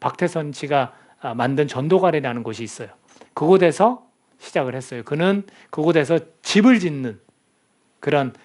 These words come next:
이 현장의 반장 같은 역할을 했던 그런 사람이었어요. 그러면서도 신앙심을 가지고 계속해서, 물론 잘못된 교리지만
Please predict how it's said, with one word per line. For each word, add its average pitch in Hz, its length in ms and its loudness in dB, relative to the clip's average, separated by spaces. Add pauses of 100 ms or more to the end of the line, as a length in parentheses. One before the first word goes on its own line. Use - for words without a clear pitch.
(140)
이 139 340 -4
현장의 202 400 4
반장 180 340 0
같은 165 260 0
역할을 117 360 -8
했던 117 300 -12 (200)
그런 120 220 -6
사람이었어요. 117 580 -8 (420)
그러면서도 147 480 2
신앙심을 156 540 -2
가지고 131 560 -2 (260)
계속해서, 123 580 -6 (340)
물론 147 260 2
잘못된 190 380 2
교리지만 156 480 0